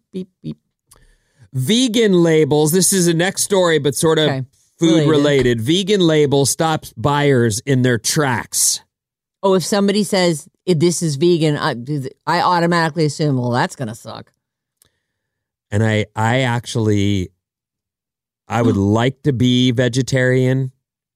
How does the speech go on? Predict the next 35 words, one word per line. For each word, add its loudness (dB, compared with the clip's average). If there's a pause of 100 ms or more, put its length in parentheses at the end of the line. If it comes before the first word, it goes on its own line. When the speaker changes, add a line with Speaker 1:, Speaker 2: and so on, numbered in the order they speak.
(140)
Speaker 2:
I 0
wish 0
I 0
could, -4
had -6
the 0
ability -4
to -6
Speaker 1:
I -6
Speaker 2:
get 0
out -2
Speaker 1:
know. -4
Speaker 2:
in -6
front -4
of -4
it -2
and -6
do -4
that -4
every -6
day -2
and -4
make -6
sure -6
I -6
had -6
food -8
prepped -8
and -10
make -8
sure -6
I -2
was -4
able -4
to -4